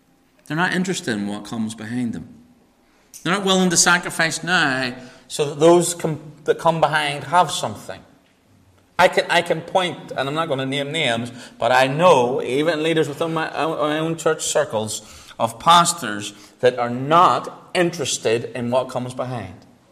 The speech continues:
They are cruising, ready to head to heaven. And they're leaving a mess behind because they're not willing to sacrifice.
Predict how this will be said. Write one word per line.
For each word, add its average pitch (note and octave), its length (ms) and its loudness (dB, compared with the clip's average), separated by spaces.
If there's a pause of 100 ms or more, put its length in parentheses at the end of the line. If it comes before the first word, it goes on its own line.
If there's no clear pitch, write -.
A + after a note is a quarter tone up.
(1400)
They A#2+ 140 6
are A#2 80 4
cruising, F3+ 1000 2 (100)
ready D#3 360 2
to C3+ 280 2 (1120)
head C#3+ 220 2
to D3 80 4
heaven. B2 360 2 (1300)
And A2 100 -6
they're A2 100 -6
leaving B2 240 -4
a A2+ 60 -4
mess C3+ 340 -4
behind F2+ 420 -10
because G2+ 220 -10
they're G#2+ 100 -8
not A2+ 180 -6
willing G#2+ 340 -8
to G#2 120 -8
sacrifice. C3 680 -10